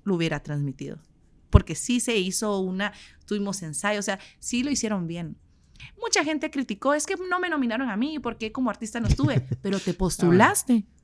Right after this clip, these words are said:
Speaker 1: metiste tu música. Es como, por ejemplo, que yo alegue,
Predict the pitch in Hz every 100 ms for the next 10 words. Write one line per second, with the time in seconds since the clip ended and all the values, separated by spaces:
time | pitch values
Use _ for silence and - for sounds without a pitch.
0 | _ - 190 190 233 - 370 - 311 392
1 | 381 - 262 - 294 262 214 240 277 214
2 | 214 254 233 190